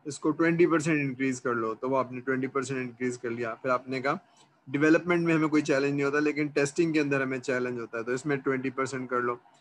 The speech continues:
तो वो price आपने बढ़ा दी। तो price बढ़ाने के बाद, time बढ़ाने के बाद आपको पता चला कि जी वो ग्यारह लाख नहीं, आपने पन्द्रह लाख कर दिया।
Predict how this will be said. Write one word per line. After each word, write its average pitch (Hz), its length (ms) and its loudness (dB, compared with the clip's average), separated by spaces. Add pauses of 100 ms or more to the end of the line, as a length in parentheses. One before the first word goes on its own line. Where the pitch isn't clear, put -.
(160)
तो 160 60 0
वो 170 100 6
price 156 320 4
आपने 147 220 2
बढ़ा 131 240 2
दी। 127 180 -2
तो 123 120 -4
price 143 320 0
बढ़ाने 135 380 0
के 131 100 -4
बाद, 123 340 0
time 127 200 -2
बढ़ाने 123 320 0
के 117 100 -8
बाद 131 200 -2
आपको 127 220 -6
पता 123 200 -6
चला 131 240 -2
कि 131 120 -4
जी 131 100 -6
वो 139 100 2
ग्यारह 135 280 2
लाख 143 220 2
नहीं, 156 120 -2
आपने 147 220 -2
पन्द्रह 175 340 2
लाख 120 240 0
कर 113 120 -6
दिया। 104 200 -10